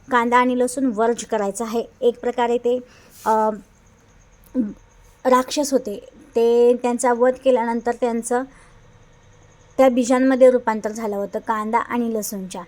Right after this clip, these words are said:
त्यामुळे आपल्याला ह्या नवरात्रीच्या नवरात्र उत्सवाच्या वेळेस कांदा लसूण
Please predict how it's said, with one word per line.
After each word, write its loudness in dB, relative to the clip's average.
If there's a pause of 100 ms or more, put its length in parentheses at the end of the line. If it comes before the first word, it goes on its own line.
(160)
त्यामुळे 0 (400)
आपल्याला 0
ह्या -2
नवरात्रीच्या -6
नवरात्र -4
उत्सवाच्या -6
वेळेस -2 (520)
कांदा -2
लसूण -2